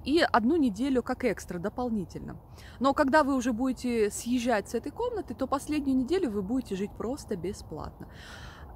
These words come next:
Но или, если, например, вы что-то сломали,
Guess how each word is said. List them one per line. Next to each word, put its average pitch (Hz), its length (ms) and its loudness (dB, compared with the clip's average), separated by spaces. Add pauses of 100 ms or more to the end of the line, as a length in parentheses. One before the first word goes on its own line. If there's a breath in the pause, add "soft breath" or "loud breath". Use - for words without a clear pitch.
(160)
Но 269 220 8 (100)
или, 240 320 4
если, 262 360 2
например, 247 560 4
вы 226 240 0
что-то 190 680 2
сломали, 202 640 0